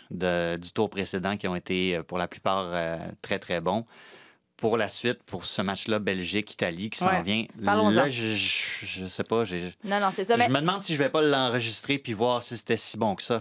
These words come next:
Speaker 1: parce que c'est, ça va être deux équipes qui ont fait face à, je sais pas, je pense, il y a, il y a des raisons d'avoir des doutes de chaque côté. L'Italie qui a, qui a pris son premier but contre, euh, l'Autriche, c'était vraiment pas une, euh, performance si éclatante que ça de la part, euh, de mon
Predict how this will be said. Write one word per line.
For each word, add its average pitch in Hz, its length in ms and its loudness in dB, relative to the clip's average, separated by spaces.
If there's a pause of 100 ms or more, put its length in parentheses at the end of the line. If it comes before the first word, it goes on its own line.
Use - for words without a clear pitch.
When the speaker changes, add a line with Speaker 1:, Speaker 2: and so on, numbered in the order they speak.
Speaker 1:
parce - 220 -4
que 110 640 2
c'est, 104 220 -2
ça 104 180 0
va 107 100 2
être 101 80 -8
deux 135 240 2
équipes 131 340 0
qui - 160 -4
ont 101 180 2
fait 101 180 0
face - 280 -2
à, 98 240 2 (680)
je - 40 -14
sais 151 80 -2
pas, 165 120 2
je - 80 -4
pense, 170 200 0 (100)
il 127 240 2
y 123 80 4
a, 127 80 4
il 131 60 0
y 123 80 2
a 127 40 2
des 139 140 2
raisons 156 300 2
d'avoir 139 240 2
des 123 140 2
doutes 131 520 -2
de 110 140 2
chaque 131 200 0
côté. 135 540 2
L'Italie 117 460 0
qui 110 200 0
a, 95 360 4
qui - 100 -2
a 98 60 0
pris - 180 -6
son 110 160 0
premier 104 300 0
but 104 260 -2
contre, 101 320 -2
euh, 92 220 2
l'Autriche, 95 380 -2
c'était 95 140 -2
vraiment 98 320 0
pas 104 140 0
une, 104 180 0
euh, 87 460 0
performance 95 540 -2
si - 80 -2
éclatante 95 420 -2
que 92 100 -2
ça 101 140 -4
de 98 80 -2
la 90 100 2
part, 92 320 0
euh, 82 140 0
de 85 180 -4
mon 113 280 0